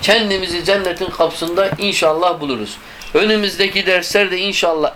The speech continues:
en çok önemli mesele, onun üzerine bir bölüm var, onun üzerine duracağız. Selef-i salihinin yanında, ehl-i sünnetin yanında imanla amelin, amelin,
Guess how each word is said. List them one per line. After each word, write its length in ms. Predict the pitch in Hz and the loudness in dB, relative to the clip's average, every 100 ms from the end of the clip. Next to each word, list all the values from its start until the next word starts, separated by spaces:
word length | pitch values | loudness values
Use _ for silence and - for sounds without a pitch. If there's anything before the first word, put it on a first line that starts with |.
| - | 2
en 280 | 233 240 | 2 0
çok 340 | 202 190 175 - | -2 -2 0 0
önemli 380 | 170 160 156 156 | 0 0 -4 -4
mesele, 480 | 156 156 170 233 262 - - - - - | -2 0 2 0 0 -12 -18 -18 -16 -2
onun 240 | 143 202 | 0 2
üzerine 480 | 214 180 185 175 175 | 0 0 0 0 -4
bir 180 | 180 160 | -4 -4
bölüm 300 | 170 190 190 | -2 -2 0
var, 100 | 156 | 0
onun 200 | 147 185 | 0 -2
üzerine 440 | 185 170 160 143 | -2 -2 0 -4
duracağız. 500 | 123 131 120 160 226 - - - - - - - - - | -2 -2 2 2 0 -4 -16 -16 -18 -20 -20 -18 -10 -8
Selef-i 580 | - - 170 214 220 208 | -4 0 2 4 2 0
salihinin 600 | 202 185 170 156 151 135 | 0 0 0 -4 -4 -2
yanında, 460 | 131 165 151 123 107 | 0 0 0 -2 0
ehl-i 340 | 135 180 220 | 2 0 -2
sünnetin 600 | - 180 180 175 185 185 | -4 -4 -4 -4 -2 -2
yanında 500 | 170 165 147 127 117 - - | 0 -2 -2 0 0 -2 -8
imanla 760 | 165 185 196 208 226 190 151 107 92 - - - - - - - - - - - - - - - | 0 0 4 4 4 2 -2 -4 -10 -18 -20 -20 -20 -20 -20 -20 -20 -16 -16 -16 -18 -20 -12 -2
amelin, 580 | 143 185 202 196 160 101 - - - - - - - - - - | 2 4 2 2 -4 -8 -18 -20 -20 -18 -20 -20 -20 -20 -12 0
amelin, 580 | 139 170 202 208 147 | 2 4 2 0 -4